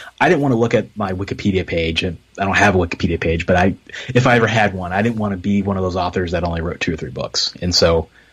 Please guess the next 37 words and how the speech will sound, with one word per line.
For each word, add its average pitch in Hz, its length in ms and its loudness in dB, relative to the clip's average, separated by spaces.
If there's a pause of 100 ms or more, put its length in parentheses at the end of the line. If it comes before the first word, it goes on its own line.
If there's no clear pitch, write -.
(140)
for 98 120 2
me, 117 300 10
if 101 140 4
I 95 80 6
was 92 160 2
writing 92 260 0
a 90 60 0
novel 92 260 2
every 87 180 0
two 95 200 2
years, 85 520 2
I, 90 200 2 (420)
this - 180 2
just 104 160 4
wasn't 87 200 2
gonna 82 100 2
work 78 200 -2
for - 140 -8
me. 73 360 -8
So 80 360 2 (460)
if 139 220 6
this 131 240 6
is 123 160 6
the 120 80 -2
path 110 300 0
for 110 100 0
you, 104 300 4
if 87 200 -2
you 92 160 0
want 95 380 2
to 107 100 4
be 95 280 2
truly 95 340 4
prolific, - 640 2 (640)
think 180 140 4
about - 260 0
it. - 60 -20